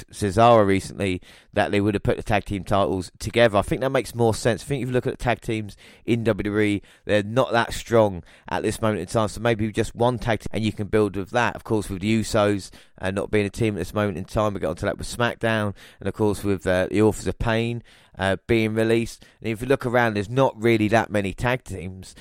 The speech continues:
And again, we thought Andrade and Garza are going for a split, but they became the new, um, number one contendership, defeating Carrillo, Mysterio, Rollins, and Murphy.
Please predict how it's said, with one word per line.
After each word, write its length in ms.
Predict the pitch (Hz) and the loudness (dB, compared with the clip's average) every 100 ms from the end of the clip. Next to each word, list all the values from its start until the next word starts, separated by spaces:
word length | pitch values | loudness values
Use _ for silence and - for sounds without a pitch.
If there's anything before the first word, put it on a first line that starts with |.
| - _ | -20 _
And 320 | 113 117 113 - | -2 -2 -2 -4
again, 380 | 123 120 165 151 | -6 4 6 6
we 140 | 120 | 2
thought 380 | 117 - 131 104 | 0 0 0 0
Andrade 420 | 113 107 120 113 | -4 0 2 2
and 240 | 110 104 98 | 0 -4 0
Garza 540 | 120 127 120 98 98 - _ _ _ _ _ - | 4 4 4 0 -2 -4 _ _ _ _ _ -8
are 120 | 123 120 | -2 0
going 280 | 117 110 | 2 2
for 160 | 101 110 | 0 -4
a 60 | 101 | -4
split, 360 | - 131 - | 2 2 2
but 120 | 127 | 2
they 180 | 117 120 | 4 4
became 400 | 113 113 123 117 | 4 0 0 0
the 80 | 113 | 0
new, 300 | 123 120 107 - - - - | 4 6 4 0 -16 -20 -4
um, 400 | 107 107 104 101 | 0 2 0 -2
number 280 | 120 117 107 | 0 0 0
one 60 | - | -4
contendership, 440 | - 127 113 104 - - | -2 -2 -2 -4 -6 -6
defeating 400 | 107 117 87 95 | -2 -2 -2 -6
Carrillo, 480 | 107 110 120 110 | -2 4 6 6
Mysterio, 680 | 104 101 - 110 104 104 104 - - - | 4 -2 0 2 4 2 2 0 -14 0
Rollins, 540 | 120 113 107 98 98 - - _ | 4 4 2 -4 -12 -18 -20 _
and 380 | - 104 101 95 | -2 0 0 -4
Murphy. 640 | - 104 120 127 123 - | -8 2 6 6 4 -2